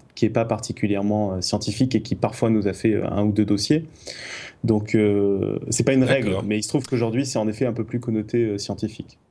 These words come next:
Speaker 2: Ah bah,
Speaker 1: Mais
Speaker 2: quand
Speaker 1: on
Speaker 2: même, je suis, je suis surpris et agréablement surpris, comme quoi c'est vraiment possible pour n'importe qui de, de, au moins d'avoir l'air, euh, professionnel en, en
Speaker 1: Et
Speaker 2: faisant
Speaker 1: dans
Speaker 2: un petit peu de travail.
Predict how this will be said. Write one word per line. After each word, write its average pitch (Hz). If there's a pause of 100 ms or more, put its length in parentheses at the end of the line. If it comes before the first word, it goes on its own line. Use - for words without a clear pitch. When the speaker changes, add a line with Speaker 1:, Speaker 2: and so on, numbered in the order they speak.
(160)
Speaker 2:
Ah 143
bah, 170
Speaker 1:
Mais 131
Speaker 2:
quand 139
Speaker 1:
on 143
Speaker 2:
même, 208
je 135
suis, 113
je -
suis 120
surpris 180
et 117
agréablement 160
surpris, 185
comme 113
quoi 175
c'est 135
vraiment 131
possible 160
pour 113
n'importe 117
qui 175
de, 101 (520)
de, 123
au 160
moins 180
d'avoir 139
l'air, 156
euh, 120
professionnel 139
en, 147
en 123
Speaker 1:
Et 147
Speaker 2:
faisant 147
Speaker 1:
dans 127
Speaker 2:
un -
petit 90
peu 123
de -
travail. 101